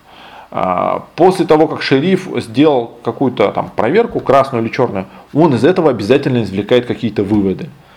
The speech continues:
А, вот, исходя из того, что он перед проверкой что-то думал, и он получил ответ, и он из этого ответа, о, возвращается к тем рассуждениям, которые у него были, но уже зная, что этот игрок красный,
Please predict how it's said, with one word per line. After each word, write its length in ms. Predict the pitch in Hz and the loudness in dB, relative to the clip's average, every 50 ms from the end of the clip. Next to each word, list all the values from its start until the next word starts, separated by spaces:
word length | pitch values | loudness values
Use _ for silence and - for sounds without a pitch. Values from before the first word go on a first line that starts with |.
| - - - - - - - - _ - | -20 -20 -20 -20 -20 -20 -20 -20 _ -10
А, 560 | 147 - - - 101 50 50 - - - - - _ | -6 -4 -4 -2 -4 -4 -4 -6 -8 -10 -12 -14 _
вот, 360 | 139 123 110 - - - - - _ _ _ _ | 0 0 0 0 -2 -10 -20 -20 _ _ _ _
исходя 520 | - 127 123 135 131 - - 139 127 139 131 | -12 -12 -6 -6 -6 -2 0 2 4 4 4
из 100 | 113 - | 4 2
того, 200 | - 135 180 175 | 2 2 2 2
что 140 | - - | 0 -2
он 240 | 120 - 139 131 123 | 0 0 0 0 0
перед 360 | 131 - - 120 113 117 - | -4 -4 -2 -2 -2 0 0
проверкой 400 | - 110 123 135 131 113 - 101 | 2 2 2 2 2 0 -2 -6
что-то 320 | 95 - - 135 135 - 98 | -8 -2 0 0 0 0 0
думал, 500 | 95 - 165 196 175 120 - - - - - _ - - - _ _ _ _ _ - | 0 2 2 2 2 0 -2 -4 -8 -16 -20 _ -20 -20 -20 _ _ _ _ _ 0
и 60 | 131 | 2
он 180 | 147 160 143 | 2 2 2
получил 480 | 101 - 123 123 135 127 - 135 123 110 | 0 0 0 0 0 0 2 2 2 2
ответ, 420 | 101 98 - 113 143 127 107 - - - - - - - _ _ _ _ _ | 2 0 0 0 2 2 0 -2 -8 -16 -20 -20 -20 -20 _ _ _ _ _
и 80 | - 120 | 0 0
он 160 | 143 151 131 | 2 2 0
из 80 | 113 117 | 2 0
этого 240 | 139 135 143 117 113 | 2 2 2 2 2
ответа, 640 | 107 - 135 196 226 - 160 120 104 - - - - _ _ _ _ | 0 0 0 0 0 2 2 2 0 0 -6 -14 -20 _ _ _ _
о, 160 | 117 113 110 | 0 0 0
возвращается 560 | 101 107 113 113 117 - - - 123 - 127 | 0 0 -2 0 0 2 2 2 2 2 -2
к 40 | - | -2
тем 160 | - 147 127 | -2 0 0
рассуждениям, 500 | 120 110 - 117 104 120 156 165 156 135 | 0 0 -2 -4 -4 -2 -2 0 -2 -2
которые 280 | 117 131 123 127 123 120 | -2 -2 0 0 0 2
у 20 | |
него 200 | 120 123 120 120 | 2 0 0 0
были, 340 | 107 101 113 117 196 240 247 | 0 0 2 2 4 2 0
но 220 | - - 123 135 143 | 0 0 0 2 2
уже 200 | 127 127 147 123 | 2 0 0 -2
зная, 360 | 107 117 131 175 190 160 131 | 2 2 2 2 2 2 -2
что 180 | - - 110 | -2 0 0
этот 240 | 120 123 - - - | 0 0 -2 -6 -8
игрок 320 | 110 - 110 135 139 - - | -4 -2 0 -2 -2 -2 -4
красный, 540 | - - 139 - - - 175 208 208 208 | -2 -2 -2 -2 -2 -4 -4 -4 -4 -6